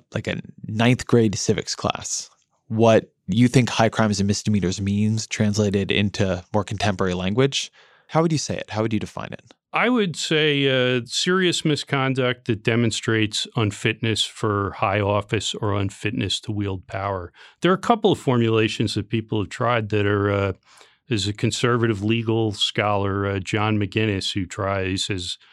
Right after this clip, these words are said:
Speaker 2: objective misconduct that seriously undermines an official's fitness for office, uh, judged by the risks to the republic. Uh, it's that sort of thing. I mean, it wouldn't be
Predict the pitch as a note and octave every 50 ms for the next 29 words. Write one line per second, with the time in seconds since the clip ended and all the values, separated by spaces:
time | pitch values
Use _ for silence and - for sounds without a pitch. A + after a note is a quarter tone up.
0 | _ _ _ _ _ _ _ B2 G#2 F#2 - C3 C3+ - - B2+ A2 G#2+ B2 A#2+
1 | - - - - A#2+ A2+ A2+ A#2 - A#2 A2+ A2 - _ - G#2 G2+ G2 F#2 -
2 | - - A#2 A2+ A2 G#2+ - - A2 G#2 G#2+ G#2 G2+ G2+ G2+ G#2 G#2 G2+ - G#2+
3 | G2+ G2+ G2+ F#2+ - - A2 G2+ - - G#2 F#2+ - - - A#2 A2 B2+ A#2 G2+
4 | - - - - G2 G2 F#2+ F#2+ G2+ F#2+ - - - - - - - - - F3
5 | - G#2+ G2 G2+ G2+ G2 F2+ E2+ - _ - - - - - _ _ F#3 C#3+ C#3+
6 | - - G#2+ G#2+ G2+ - - G#2+ G#2 G2+ G2+ F#2+ G2+ G#2 G#2 - - - - -
7 | - - - A#2 G2+ G2 F#2+ G2 F#2+ F2+ - - G#2 F#2 F#2 F2+ G2+ A2 - -
8 | - - B2+ A2+ G#2 G2+ G2+ F#2+ - - - - - - - - _ - D#3 -
9 | F3+ E3 G#3 G#3+ F3+ - - - B2 G#2 G2 - - - G2+ G2 F#2 G#2 G#2+ G#2
10 | A2 A2+ A2 A2 A#2+ C3 C3 C3 A#2+ A2+ - A#2+ A#2 A2+ G#2+ G#2 G#2